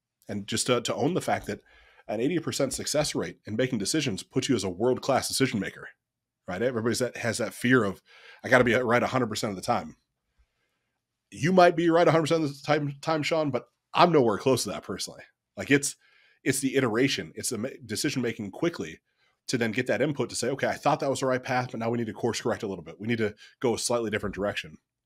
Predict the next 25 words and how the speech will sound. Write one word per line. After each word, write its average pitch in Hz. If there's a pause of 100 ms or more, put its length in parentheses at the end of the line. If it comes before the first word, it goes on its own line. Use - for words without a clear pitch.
(500)
And 104
so 131
that's 131
been 143
one 120
of 107
the 101
big 143
things 110
from 92
that 107
fifty 139
to 95 (260)
the, 107
the 98
mid 117
seventies 143 (800)
has 107
been 113 (140)
empowering 123
the 107
people 107
that 101
support -
me 120